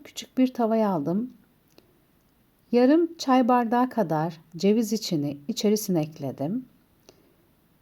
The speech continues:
Bir çay kaşığı kırmızı toz biber, bir çay kaşığı kadar pul biber ilave ettim.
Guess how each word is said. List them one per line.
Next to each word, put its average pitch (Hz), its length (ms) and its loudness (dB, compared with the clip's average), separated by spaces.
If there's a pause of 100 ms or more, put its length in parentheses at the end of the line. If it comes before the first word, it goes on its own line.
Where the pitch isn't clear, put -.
(520)
Bir 311 120 0
çay 285 300 2
kaşığı 277 600 2 (560)
kırmızı 240 560 0
toz 226 340 -2
biber, 165 520 -4
bir 220 100 -2
çay 220 360 -2
kaşığı 220 460 -4
kadar 147 580 -6 (640)
pul 277 220 2
biber 220 240 2
ilave 147 420 -2
ettim. - 580 -10